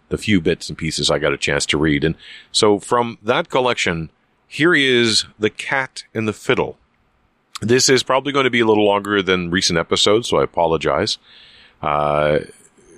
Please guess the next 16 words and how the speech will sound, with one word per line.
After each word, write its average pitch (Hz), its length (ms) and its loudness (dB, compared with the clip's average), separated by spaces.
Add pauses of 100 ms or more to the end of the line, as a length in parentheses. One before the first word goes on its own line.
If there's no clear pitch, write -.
(120)
but 78 180 0 (520)
nothing 82 280 -4
I 78 60 -4
can 78 80 -4
do 90 160 0
about 90 120 0
that. 98 140 0
I 90 60 -2
can't 92 220 -4
make 95 100 -4
the - 80 -18
text - 300 -6
any 69 100 -10
shorter. 67 360 -2 (1000)
Uh, 98 160 -4 (220)
Jackson, 107 560 -4